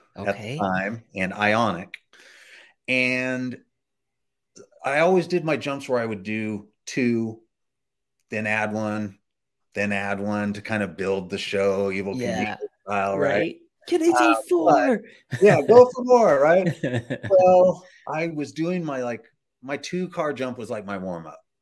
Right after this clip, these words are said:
Speaker 2: So I was like, "Okay, cool. I'm gonna do my warm up." Well,
Speaker 1: <laughs> God, warm up.
Speaker 2: Bullet Brothers were like, "Hey, we wanna put a camera on you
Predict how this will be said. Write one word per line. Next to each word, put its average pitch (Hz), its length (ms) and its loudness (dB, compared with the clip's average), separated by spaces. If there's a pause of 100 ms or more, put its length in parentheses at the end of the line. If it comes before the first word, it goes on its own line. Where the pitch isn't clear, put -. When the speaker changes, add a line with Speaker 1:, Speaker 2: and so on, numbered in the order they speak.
(160)
Speaker 2:
So 123 120 -6
I 113 40 -4
was 110 80 -6
like, 117 140 -8
"Okay, 190 280 -6
cool. 151 200 -6
I'm 147 80 -8
gonna 131 140 -8
do 120 180 -6
my 113 140 -4
warm 107 340 -4
up." - 180 0
Well, 120 100 0
Speaker 1:
<laughs> 117 340 -2
God, - 180 -10 (220)
warm 143 540 -2
up. 139 320 -6
Speaker 2:
Bullet 170 160 -4
Brothers 110 420 -4
were 110 120 -8
like, 101 320 -4 (200)
"Hey, 170 480 -8 (1200)
we 151 220 -8
wanna 160 380 -8
put 147 300 -10
a 139 40 -10
camera 131 520 -8
on 90 220 -8
you 69 160 -20